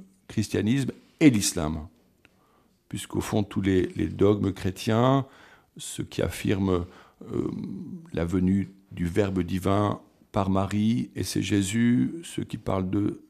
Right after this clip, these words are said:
la mort et la résurrection de Jésus, celui qui parle de Dieu unique mais étant trinitaire, euh,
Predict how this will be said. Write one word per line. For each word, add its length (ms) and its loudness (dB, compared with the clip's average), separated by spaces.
la 100 -2
mort 480 2
et 60 -2
la 120 0
résurrection 640 -2
de 140 -2
Jésus, 560 2
celui 300 -4
qui 120 -10
parle 460 0
de 180 -2
Dieu 420 4
unique 500 4
mais 300 0
étant 580 -2
trinitaire, 800 4
euh, 280 4